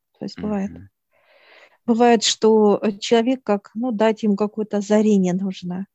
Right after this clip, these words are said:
Speaker 1: И вот он как мучается, долго мучается, как и раз ему тут же приглашает,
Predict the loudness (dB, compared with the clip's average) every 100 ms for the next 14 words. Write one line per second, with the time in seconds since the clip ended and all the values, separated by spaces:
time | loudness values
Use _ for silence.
0 | _ _ _ _ _ _ _ 0 2 4
1 | 4 4 4 2 -2 -4 -2 0 2 2
2 | 0 0 -2 -2 -4 -2 -2 0 -2 -4
3 | -6 -6 -8 -6 -8 -8 -8 -2 0 0
4 | -2 -2 0 0 -2 -6 -6 -4 -4 0
5 | -2 0 0 -2